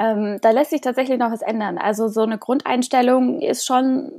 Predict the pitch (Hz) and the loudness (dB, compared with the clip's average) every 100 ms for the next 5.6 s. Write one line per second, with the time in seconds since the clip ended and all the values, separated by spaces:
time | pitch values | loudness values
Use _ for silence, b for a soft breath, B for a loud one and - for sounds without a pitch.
0 | - 254 233 - - 262 - 247 - 262 | -2 0 0 -2 -4 -4 -2 -2 2 4
1 | 240 247 240 220 - - - 226 233 233 | 6 4 2 -2 -2 -4 -2 0 0 0
2 | 233 240 220 226 226 226 214 214 254 247 | -2 -2 -2 2 2 2 2 2 0 -2
3 | - 240 240 247 240 226 208 226 226 214 | 0 2 4 4 2 0 -2 -2 -2 -4
4 | 220 214 - 240 220 233 - 254 240 233 | -2 -4 -4 -8 -4 -4 -4 -6 -4 -4
5 | 240 214 220 220 226 233 | -2 2 2 0 0 0